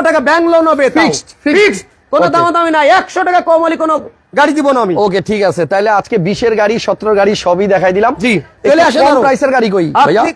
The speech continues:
Speaker 1: কম প্রাইসের গাড়ি, গাড়ি, গাড়ি আমি কোনটাতে কোনটা দেখাবো? গাড়ি তো অনেক গাড়ি।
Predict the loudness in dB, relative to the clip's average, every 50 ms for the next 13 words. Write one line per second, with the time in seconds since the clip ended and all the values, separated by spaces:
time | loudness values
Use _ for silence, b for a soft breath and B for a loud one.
0 | _ _ _ -2 -2 -2 0 0 -2 -2 -2 -2 -2 -2 -2 -2 -2 -2 -2 -2
1 | -4 -4 -6 -6 -4 -2 0 0 0 0 0 -2 -2 -4 -4 -4 -2 -2 -2 -2
2 | -2 -2 -4 -4 -2 -4 -2 -2 -2 -2 0 0 0 0 0 0 0 0 0 0
3 | -2 -2 -2 0 0 0 0 0 -2 -2 -2 -2 -2